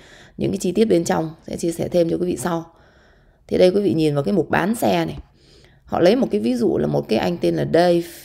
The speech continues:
đã mua một chiếc xe mới và bán cái chiếc xe cũ của anh ta với cái trị giá là mười một ngàn đô. Và người buyer đã trả cho anh ta mười một ngàn đô này bằng cash đó.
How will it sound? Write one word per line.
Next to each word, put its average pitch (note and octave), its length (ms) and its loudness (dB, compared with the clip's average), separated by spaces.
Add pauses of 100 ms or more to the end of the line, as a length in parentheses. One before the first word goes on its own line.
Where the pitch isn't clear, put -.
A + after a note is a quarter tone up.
(100)
đã D#3+ 180 0
mua F#3+ 280 2
một C#3 180 -2
chiếc C4+ 200 -4
xe F3+ 180 -2
mới E3 260 2
và E3 140 0
bán D3 260 -2
cái D3+ 80 -2
chiếc D3 160 -6
xe - 140 -2
cũ - 300 0
của E3 60 4
anh D#3 200 0
ta D#3 240 -2
với D#3+ 220 0
cái B3 160 -2
trị - 160 -6
giá C#3+ 200 -2
là A#3 80 -2
mười D3 200 -2
một C3+ 200 0
ngàn C3+ 200 0
đô. D3+ 240 0 (920)
Và E3 220 2
người D#3+ 220 2
buyer F3 420 6
đã - 100 2
trả - 300 0
cho - 120 -2
anh F3 180 0
ta E3+ 140 2
mười D#3+ 180 2
một C#3+ 180 0
ngàn C#3 220 2
đô D#3 160 4
này C#3+ 140 0
bằng C3+ 180 -2 (100)
cash - 460 -2
đó. D#3 440 -2